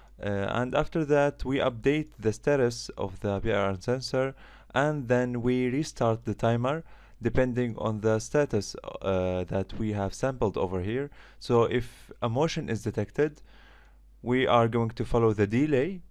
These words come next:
that we had analyzed on the logic analyzer. Otherwise, we will continue taking one sample every five hundred milliseconds. And at the end of the execution of this function, we see that the last sampled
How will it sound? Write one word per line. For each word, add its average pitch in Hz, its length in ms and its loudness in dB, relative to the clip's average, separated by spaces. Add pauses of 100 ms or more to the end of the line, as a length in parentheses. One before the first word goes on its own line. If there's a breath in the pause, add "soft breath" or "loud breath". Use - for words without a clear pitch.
that 98 380 -2
we 95 220 -2
had 92 300 -4
analyzed 117 600 -2 (100)
on 92 180 -4
the 90 140 -2
logic 113 260 -4
analyzer. 90 540 -2 (340 soft breath)
Otherwise, 131 640 6
we 131 160 0
will 131 200 2
continue 117 720 -2 (180)
taking 131 340 2
one 139 160 0
sample 117 540 -2 (240 soft breath)
every 117 300 2
five 143 260 2
hundred 104 300 -2
milliseconds. 92 800 -8 (280)
And 127 220 -2
at 120 140 -2
the 117 100 0
end 117 200 -4
of 107 180 -4
the 113 80 0
execution 110 480 -6
of 104 160 -6
this 165 200 -6
function, 107 460 -2 (320 loud breath)
we 147 200 2
see 127 220 2
that 110 400 2
the 110 140 2
last 120 360 2
sampled 117 680 0